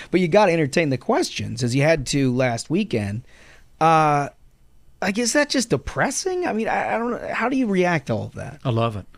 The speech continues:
Speaker 1: Do you?
Speaker 2: Yeah.
Speaker 1: Because it gives you a chance to, to fight back, or
Speaker 2: No,
Speaker 1: what?
Speaker 2: no,
Speaker 1: what?
Speaker 2: I, I, I love it. Look, it's, it, uh, this, this country belongs to the American people. I'd love to get out. People, people said to me, "Well, but some people in the party don't agree with you on those things." I said, "Well, let's go.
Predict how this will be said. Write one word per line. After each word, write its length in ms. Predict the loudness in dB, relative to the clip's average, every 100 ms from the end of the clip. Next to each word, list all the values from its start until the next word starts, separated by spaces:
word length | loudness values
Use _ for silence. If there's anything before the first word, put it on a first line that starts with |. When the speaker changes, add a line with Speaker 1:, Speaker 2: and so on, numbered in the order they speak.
| -20 -20 -4
Speaker 1:
Do 100 | 2
you? 340 | 4 4 0 -4 0
Speaker 2:
Yeah. 420 | 2 2 0 -2
Speaker 1:
Because 180 | 2 2
it 40 | 2
gives 160 | 0
you 60 | 0
a 40 |
chance 320 | 0 -2 -2 2
to, 140 | 0
to 380 | 0 0 0 0 -8 -12
fight 340 | 0 0 2
back, 380 | 0 2 0 0
or 40 |
Speaker 2:
No, 60 | 2
Speaker 1:
what? 140 | 2
Speaker 2:
no, 80 | 4
Speaker 1:
what? 160 | 2 2
Speaker 2:
I, 380 | 0 -4 -6 -8 -10
I, 80 | -12
I 40 |
love 360 | -10 -4 -2 0
it. 140 | -2 0
Look, 340 | -2 -2 -2
it's, 280 | -4 -2 -2
it, 240 | -2 -2
uh, 100 | -6 -6
this, 280 | -8 -10 -8
this 200 | -10 -6
country 320 | -6 -4 -2
belongs 400 | 0 0 -2 -2
to 80 | -2
the 60 |
American 340 | -2 -2 -4 -4
people. 380 | -4 -4 -6 -4
I'd 160 | -4
love 240 | -2 -4 -6
to 60 |
get 160 | -8 -6
out. 180 | -8 -6
People, 320 | -8 -8 -12 -18 -20 -18 -18 -18 -16 -18 -6
people 340 | -2 -2 -2 -4
said 220 | -4 -2
to 40 | 0
me, 100 | 0
"Well, 360 | 2 2 2
but 160 | -2 -4
some 220 | -2 -2
people 280 | -2 -4 -4
in 40 |
the 60 | -6
party 260 | -4 -2 -2
don't 180 | -2 -2
agree 200 | 0 -2
with 180 | -2 -2
you 60 |
on 120 | -2 -4
those 200 | -4 -4
things." 220 | -4 -4
I 40 |
said, 200 | -6 -6
"Well, 80 | -2
let's 160 | -4 -2
go. 420 | -4 -4 -8 -12